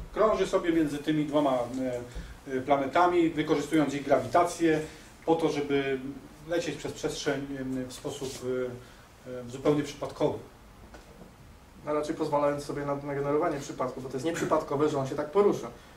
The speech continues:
Speaker 2: Nie ma w tym w ogóle przypadku, natomiast, y, wrażenie, które on otrzymuje, jest całkowicie przypadkowe. Jest cał-, jest wrażeniem absolutnej randomalności. To jest, y,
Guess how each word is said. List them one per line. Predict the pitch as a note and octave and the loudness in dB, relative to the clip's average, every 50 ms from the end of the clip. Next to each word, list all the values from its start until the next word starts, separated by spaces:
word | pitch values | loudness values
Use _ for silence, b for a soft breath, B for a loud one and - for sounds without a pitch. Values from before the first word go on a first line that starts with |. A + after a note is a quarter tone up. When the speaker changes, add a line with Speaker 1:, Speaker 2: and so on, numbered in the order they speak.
| B - | B -12
Speaker 2:
Nie | C#3+ C#3+ | -6 -4
ma | D3 D3 | -4 -2
w | C#3+ | -2
tym | D#3+ D3+ D3+ D3 | -4 -4 -4 2
w | D#3+ | 2
ogóle | A3 G3+ D#3+ C3+ | 4 4 4 2
przypadku, | - - - C3 - B2 A#2+ - - E3+ | 0 -4 -8 -6 -6 -6 -6 -6 -8 -10
natomiast, | F3 E3+ - G3 G3 G3+ G3 - - G3 | -10 -8 -10 -8 -8 -8 -10 -10 -8 -8
y, | F3+ F3+ F3+ F3+ F3+ F3+ F3 D#3+ C#3+ D3+ | -6 -4 -4 -2 0 0 -2 -2 -2 -2
wrażenie, | D#3+ F3 F3 F#3 F#3+ E3 D3 C#3 | 0 0 4 4 4 2 2 0
które | D3 D3+ D3 C#3 | 0 -2 -2 -2
on | C#3+ | -2
otrzymuje, | C#3+ C#3 - - D#3+ D3+ C#3+ C#3+ D#3 F3+ A3+ - B B B B B B B B - | -4 -4 -4 -6 -6 -4 -4 -4 -2 -2 -4 -6 B B B B B B B B -4
jest | F3 F#3+ - | -4 -2 -2
całkowicie | C4 C4 C4+ B3 F#3+ D#3 C3+ C3+ | -2 -4 -2 -2 -2 -2 -2 -4
przypadkowe. | B2+ C3 A2+ G#2+ - - - A2 G#2+ - - C3+ | -6 -8 -8 -10 -10 -12 -12 -14 -14 -12 -12 -12
Jest | C#3+ D3+ - | -12 -10 -2
cał-, | F#3 F#3 F3+ F3 | -2 0 0 2
jest | F3 F3 F3 | 0 -2 -2
wrażeniem | F3 F#3 F3+ F3 F#3 F#3+ G3 G3 F#3 | -4 -6 -4 -4 -4 -4 -4 -2 -2
absolutnej | F#3 - - F#3 F3+ F3 F3+ F#3+ F#3+ F#3 | -4 -2 0 -2 -2 -2 -2 -2 0 0
randomalności. | F#3 F#3 F3+ F3 F3+ F3+ F3 F3 E3+ D#3+ C#3 B2+ - - C3 | 0 0 0 0 0 0 0 0 -2 -2 -2 -4 -4 -6 -6
To | B2 D3 | -4 -2
jest, | D3+ D3+ D3+ D3 - - - - D#3 | -2 -2 -2 -4 -8 -12 -12 -6 -4
y, | D3+ | -4